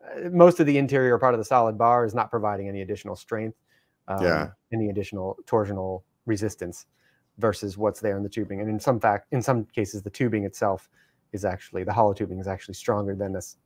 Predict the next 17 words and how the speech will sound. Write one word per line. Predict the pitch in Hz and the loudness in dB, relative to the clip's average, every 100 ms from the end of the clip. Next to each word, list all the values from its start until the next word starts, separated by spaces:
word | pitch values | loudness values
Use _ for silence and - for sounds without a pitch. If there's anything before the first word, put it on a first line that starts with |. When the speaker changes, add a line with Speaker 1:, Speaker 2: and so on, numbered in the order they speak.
| - | -4
Speaker 1:
solid | - 101 95 - | 2 2 2 -6
piece | - 107 - | -12 -12 -12
of | - | -14
the | 95 | -14
same | - 101 | -10 -8
diameter. | 95 95 98 98 98 _ _ _ _ _ _ - | -6 -6 -6 -8 -10 _ _ _ _ _ _ 0
Speaker 2:
There | 90 | 2
you | 82 | 4
have | 85 80 | 2 0
it. | 78 - _ _ _ _ | -2 -6 _ _ _ _
Right | 85 87 | 0 4
out | 87 85 | 6 6
of | |
the | 85 - | 4 4
engineer's | - 233 - - | 4 4 4 4
Speaker 1:
<laughs> | - | 6
Speaker 2:
mouth. | - 269 - | 6 6 2